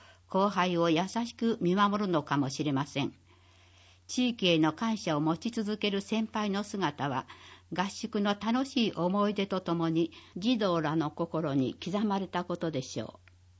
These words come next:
関口。今月、ミスパウル記念館が新生病院の東側に移設、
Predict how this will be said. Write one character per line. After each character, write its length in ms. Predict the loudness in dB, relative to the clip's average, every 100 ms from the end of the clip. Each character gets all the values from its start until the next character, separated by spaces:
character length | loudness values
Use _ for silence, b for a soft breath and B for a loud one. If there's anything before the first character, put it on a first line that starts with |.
| -20 -20 -20 -20 -20
関 400 | -12 -8 -4 -2
口。 400 | -4 -6 -12 -18 -20 _ _ _ _ _ _ _ _ _ _ _ _ _ _ _ 0
今 200 | 4 6
月、 400 | 4 0 -4 -4 B 4
ミ 140 | 4
ス 180 | 4 0
パ 220 | 0 2
ウ 80 | 2
ル 140 | 0
記 120 | 2
念 220 | 4 4 0
館 280 | 0 2
が 200 | 2 0 B B
新 240 | 4 4
生 280 | 6 4 2
病 320 | 4 2 4
院 140 | 6 6
の 140 | 4
東 480 | 2 0 0 0 0
側 260 | 2 2
に 220 | 2 0 -2
移 40 |
設、 480 | 0 -2 -2 -4